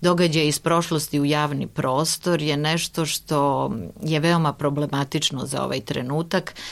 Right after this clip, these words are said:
lišava naša društva vizije budućnosti i okreće u potpunosti naš pogled u prošlost, zamagljujući pri tome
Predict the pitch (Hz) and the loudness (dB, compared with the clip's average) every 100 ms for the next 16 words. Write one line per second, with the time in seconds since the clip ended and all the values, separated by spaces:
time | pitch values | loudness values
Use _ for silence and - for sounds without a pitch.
0 | - - 170 190 208 185 160 151 151 - | -12 -2 2 2 2 2 2 2 0 0
1 | 151 147 147 - - 143 147 147 139 147 | 0 0 0 -2 -2 -2 0 -2 -2 -4
2 | 147 147 139 151 165 - 175 160 - 165 | -4 -4 -2 0 0 0 -2 -2 0 0
3 | 143 - - - - 156 143 143 143 - | 0 -4 -18 -14 -4 0 0 0 -2 -2
4 | 156 156 160 156 151 139 147 147 165 147 | -2 -2 -4 -2 -4 -2 -4 -4 -4 -4
5 | 143 - 135 143 - 143 143 143 - - | -4 -4 -4 -4 -6 -6 -4 -6 -8 -6
6 | - 156 196 - 170 - - - - - | 0 0 0 0 -2 -2 -14 -20 -20 -20
7 | - _ - 151 175 156 151 165 156 151 | -20 _ -6 0 2 2 2 2 2 0
8 | 143 143 139 147 147 147 135 127 | -4 -4 -4 -4 -4 -4 -4 -6